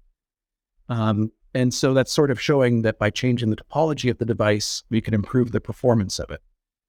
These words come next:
The flip side of it, the motivation for that square lattice layout was an error correcting code called the surface code.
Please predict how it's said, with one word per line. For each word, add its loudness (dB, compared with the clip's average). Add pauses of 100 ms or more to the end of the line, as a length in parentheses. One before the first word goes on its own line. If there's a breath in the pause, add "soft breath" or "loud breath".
(260)
The -4
flip -2
side 2
of -2
it, 0 (140)
the -4
motivation 0
for 0
that 0
square 0
lattice 0
layout 0
was 0
an 2
error 2
correcting -2
code -4
called -2
the -6
surface -2
code. -8